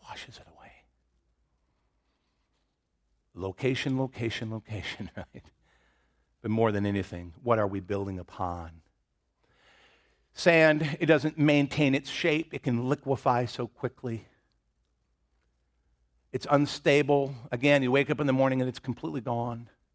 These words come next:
It's moved. It's shifted. What once was high is now low, and what was low is now high.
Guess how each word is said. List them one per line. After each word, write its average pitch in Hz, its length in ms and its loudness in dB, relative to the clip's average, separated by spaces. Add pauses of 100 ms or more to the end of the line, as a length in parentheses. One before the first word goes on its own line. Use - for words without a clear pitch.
(140)
It's - 100 -20
moved. 127 540 -2
It's - 180 -20
shifted. - 560 -14 (1900)
What 151 240 4
once 147 340 4
was 135 140 -2
high 143 380 4
is 131 240 0
now 117 160 4
low, 123 480 4 (600)
and 104 120 -4
what 123 140 0
was 120 140 0
low 139 340 4
is 110 120 -2
now 120 200 2
high. 120 500 -4